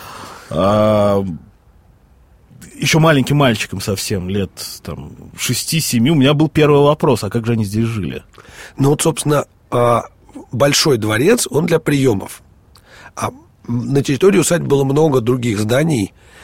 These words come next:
Speaker 2: в которых можно было отлично жить, без всяких проблем. А если мы дворец обойдём, то мы выходим на такую прекрасную, а, аллею, которая, а,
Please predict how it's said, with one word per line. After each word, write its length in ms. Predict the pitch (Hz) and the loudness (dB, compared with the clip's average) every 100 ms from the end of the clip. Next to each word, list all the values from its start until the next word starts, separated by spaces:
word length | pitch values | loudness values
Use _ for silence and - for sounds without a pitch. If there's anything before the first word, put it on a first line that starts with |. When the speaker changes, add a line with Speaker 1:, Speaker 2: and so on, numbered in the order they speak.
| - _ - | -20 _ -14
Speaker 2:
в 80 | - | -4
которых 360 | 123 143 127 | -2 -2 -2
можно 240 | 139 131 131 | 0 0 0
было 200 | 123 113 | 0 0
отлично 440 | - 156 - 170 | -2 -4 -2 0
жить, 200 | 147 101 | 0 0
без 240 | 110 113 | 0 -2
всяких 400 | - - 131 127 | -2 -4 -4 -6
проблем. 500 | - 127 113 98 - - _ - - - - - - | -4 -4 -2 -4 -6 -20 _ -20 -20 -20 -20 -20 -4
А 260 | 135 143 135 | 0 2 0
если 400 | 143 143 233 185 | 0 2 2 2
мы 140 | 175 | 4
дворец 400 | 180 151 170 175 | 4 4 4 4
обойдём, 580 | 165 151 147 123 117 202 - _ - - | 0 2 2 2 0 -2 -8 _ -20 -6
то 100 | 123 | -2
мы 220 | 147 214 | 4 4
выходим 480 | 151 139 180 165 143 | 4 0 0 2 0
на 100 | 135 | 0
такую 260 | 123 135 139 | -2 -2 -4
прекрасную, 880 | 131 135 147 - 131 120 107 101 - _ - - | -4 2 2 2 0 2 2 -2 -6 _ -20 -6
а, 340 | 107 104 101 | -2 -2 -2
аллею, 520 | 135 135 120 113 196 262 _ _ - - - - - - | -2 2 2 4 2 0 _ _ -20 -20 -20 -20 -14 -6
которая, 600 | 120 165 175 175 156 147 | -2 2 6 6 6 2
а, 540 | - 120 120 117 113 | 0 0 2 2 0